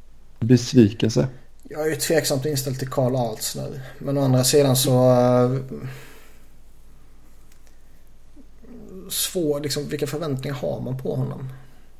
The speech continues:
Speaker 2: Och hur usel måste man vara i så fall för att han ska vara en besvikelse?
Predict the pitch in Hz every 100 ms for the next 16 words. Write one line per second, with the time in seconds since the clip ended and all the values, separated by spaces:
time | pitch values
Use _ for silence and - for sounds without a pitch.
0 | - - - - - - - - - -
1 | - - - 131 135 180 151 127 - 139
2 | 143 - 131 123 139 131 120 127 135 143
3 | 131 135 135 127 131 123 120 123 123 -
4 | 131 131 165